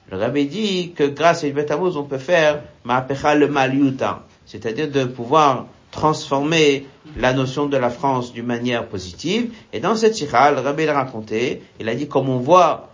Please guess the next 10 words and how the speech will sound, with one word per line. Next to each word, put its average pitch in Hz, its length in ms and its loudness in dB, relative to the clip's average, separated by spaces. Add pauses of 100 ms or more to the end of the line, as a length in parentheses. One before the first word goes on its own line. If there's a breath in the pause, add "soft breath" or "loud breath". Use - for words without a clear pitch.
(160)
dans 113 100 -6
les 117 120 -6
dernières 143 300 0
générations 120 640 -6
que 143 140 -12
beaucoup 120 420 -10
de 107 120 -12
gens 135 300 -2
se 131 140 -12
sont, 127 380 -6